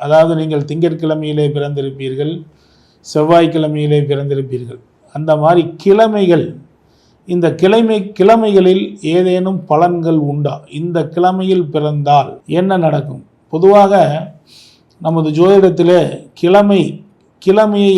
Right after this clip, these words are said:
வைத்து ஆயுளை முடிவு செய்யலாம் என்று ஒரு விதி இருக்கிறது. அப்பொழுது இந்த கிழமைக்கும் இந்த ஜோதிடத்திற்கும் ஏதேனும் ஒரு சம்பந்தங்கள் உண்டா என்று பார்த்தால், நூறு சதவீதம் உங்கள்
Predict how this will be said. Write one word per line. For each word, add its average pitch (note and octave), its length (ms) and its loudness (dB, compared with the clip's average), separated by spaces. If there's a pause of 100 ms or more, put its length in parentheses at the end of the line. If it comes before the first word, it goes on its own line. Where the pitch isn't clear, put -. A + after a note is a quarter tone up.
வைத்து F3 280 2 (180)
ஆயுளை F3+ 340 2 (120)
முடிவு D#3+ 340 0
செய்யலாம் C3+ 420 -2 (1000)
என்று E3 340 0 (320)
ஒரு D3 180 0
விதி D#3 200 -2 (100)
இருக்கிறது. C3+ 480 -8 (1300)
அப்பொழுது G3+ 400 4
இந்த G3 100 2 (160)
கிழமைக்கும் A#3 680 2 (340)
இந்த F3 160 0 (140)
ஜோதிடத்திற்கும் F#3+ 840 2 (340)
ஏதேனும் G3 520 2
ஒரு E3+ 100 0 (100)
சம்பந்தங்கள் D#3+ 680 -4 (120)
உண்டா C#3+ 220 -2 (1080)
என்று D#3+ 240 -2 (100)
பார்த்தால், D3 500 2 (360)
நூறு A#3 420 0
சதவீதம் D#3+ 520 -2 (680)
உங்கள் F3 280 0